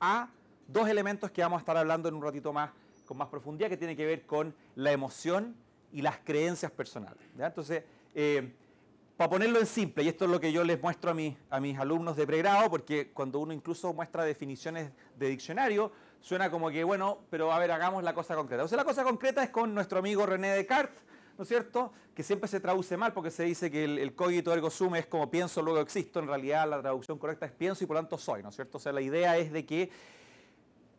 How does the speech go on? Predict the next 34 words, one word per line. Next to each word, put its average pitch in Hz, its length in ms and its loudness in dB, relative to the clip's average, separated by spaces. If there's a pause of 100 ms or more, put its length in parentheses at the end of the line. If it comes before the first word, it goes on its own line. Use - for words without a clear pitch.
(140)
podemos 185 260 4
dudar 185 260 6
de 175 120 4
todo, 233 560 4 (520)
pero 160 160 2
si 165 140 -2
ya 185 80 4
estamos 202 380 0
dudando, 196 640 2
estamos 143 280 -4
pensando, 226 600 2
al 175 100 4
menos 196 240 2
eso 196 140 0
es 190 40 4
una 190 100 4
realidad, 156 420 2 (320)
porque 120 160 -8
si 120 100 -6
no, 156 80 -2
no 156 120 0
podríamos 143 380 2
pensar. 120 340 -6
Entonces, - 340 -6
esa 180 160 -4
es 185 60 0
la 180 100 4
base, 190 280 4
¿no 175 60 -2
es 151 40 -10
cierto?, 175 180 -4
del 165 80 0
racionalismo 143 560 -4
occidental 170 760 0